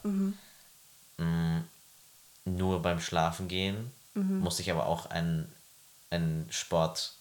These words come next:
Speaker 1: Mhm.
Speaker 2: B H anziehen.
Speaker 1: Mhm.
Speaker 2: Und ich konnte auch nichts machen, nicht mal,
Speaker 1: Mhm.
Speaker 2: also kuscheln war so ein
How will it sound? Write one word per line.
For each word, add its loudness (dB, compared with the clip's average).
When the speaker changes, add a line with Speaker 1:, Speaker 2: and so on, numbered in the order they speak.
Speaker 1:
Mhm. 0
Speaker 2:
B 0
H -2
anziehen. -4
Speaker 1:
Mhm. -2
Speaker 2:
Und 0
ich -6
konnte 0
auch -2
nichts -2
machen, -6
nicht -10
mal, -2
Speaker 1:
Mhm. -2
Speaker 2:
also -8
kuscheln -6
war -6
so -6
ein -8